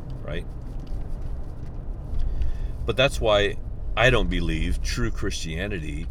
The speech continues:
can be a religion. It's not a religion, right? It's simply love one another as I have loved you.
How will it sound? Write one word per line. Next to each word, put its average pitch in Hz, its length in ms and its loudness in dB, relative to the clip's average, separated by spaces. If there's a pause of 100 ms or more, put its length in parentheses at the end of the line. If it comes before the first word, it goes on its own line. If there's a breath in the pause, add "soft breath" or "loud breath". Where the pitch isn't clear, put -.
can 92 240 0
be 85 160 0
a 82 60 0
religion. 87 500 -2 (840 loud breath)
It's - 240 -8
not 135 160 0
a 135 60 0
religion, 85 580 -2 (500)
right? 98 280 -8 (600 loud breath)
It's - 160 -6
simply 92 680 -2 (680)
love 92 300 2
one 113 160 0
another 78 400 -4
as 78 120 -4
I 78 140 -4
have 78 140 -6
loved 85 260 -6
you. 120 280 -8